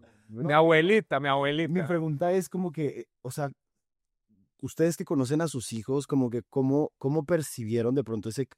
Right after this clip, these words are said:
Speaker 1: crecimiento en medio de tener dos papás que de repente la gente les pide fotos en la calle, están expuestos públicamente. ¿Qué presión sientes tú que de pronto tenían ellos a la hora de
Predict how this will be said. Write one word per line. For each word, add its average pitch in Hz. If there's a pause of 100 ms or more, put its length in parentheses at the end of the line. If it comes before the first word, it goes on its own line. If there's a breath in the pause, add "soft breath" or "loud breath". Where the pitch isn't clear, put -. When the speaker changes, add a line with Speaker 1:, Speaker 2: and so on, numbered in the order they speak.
(120)
Speaker 1:
crecimiento 113
en 117
medio 127
de 131
tener 101
dos 104
papás 120
que 127
de 117
repente 107 (300)
la 113
gente 123
les 127
pide 113
fotos 110
en 113
la 120
calle, 135 (200)
están 123
expuestos 113
públicamente. 139
¿Qué 156
presión 170
sientes 165
tú 151
que 160
de 147
pronto 113
tenían 117
ellos 127
a 135
la 117
hora 107
de 120